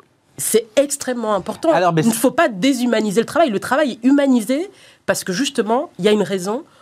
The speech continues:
Speaker 1: pour laquelle on se lève chaque matin, euh, et, euh, et on va travailler.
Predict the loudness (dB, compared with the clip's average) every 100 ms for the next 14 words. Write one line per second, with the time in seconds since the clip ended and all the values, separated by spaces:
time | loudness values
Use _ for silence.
0 | _ -2 -2 0 -2 -2 -2 -2 -2 -6
1 | -6 -8 -6 -8 -8 -16 _ _ -4 -2
2 | -2 0 0 2 0 -2 -2 -2 -4 -6
3 | -6 -8